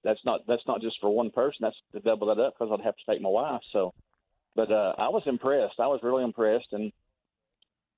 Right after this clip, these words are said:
I just, I don't get. She was getting so much flack because of the Kansas, the, the K L C and the Chiefs Association, and, and I thought, "Well, I'm gonna go ahead and see it." I kinda felt like I was responsible to anyway, and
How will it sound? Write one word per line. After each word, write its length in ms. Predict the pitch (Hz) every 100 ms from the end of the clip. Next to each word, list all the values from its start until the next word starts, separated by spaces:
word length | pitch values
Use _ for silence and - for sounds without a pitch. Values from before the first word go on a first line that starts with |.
| -
I 80 |
just, 160 | 131 -
I 60 | 139
don't 240 | 151 165
get. 200 | 156 165 - - _ _ _ - - - - - -
She 80 | 160
was 80 | -
getting 220 | 180 151 -
so 100 | 208
much 200 | 175 123 -
flack 340 | 131 127 113 -
because 340 | - 117 113 95
of 0 |
the 80 |
Kansas, 340 | - 117 117 - - _ _ _
the, 180 | 95 92 -
the 60 | 107
K 140 | 131
L 120 | 123 -
C 100 | 117
and 100 | 107
the 60 | 113
Chiefs 280 | - 113 -
Association, 800 | - 101 - 101 95 - 113 107
and, 120 | 90 - _ _ _ _ -
and 120 | 113
I 100 | 117
thought, 160 | 117 120
"Well, 80 | 101
I'm 120 | 170
gonna 20 |
go 160 | 147 135
ahead 120 | 135
and 140 | 110 -
see 80 | 127
it." 80 | 117
I 60 |
kinda 240 | - 143 123
felt 120 | 127
like 120 | 113 104
I 60 |
was 80 | 95 - -
responsible 420 | - 113 110 _
to 100 | -
anyway, 420 | 120 131 92 92 95 _ _ _ _ _ 107
and 300 | 120 117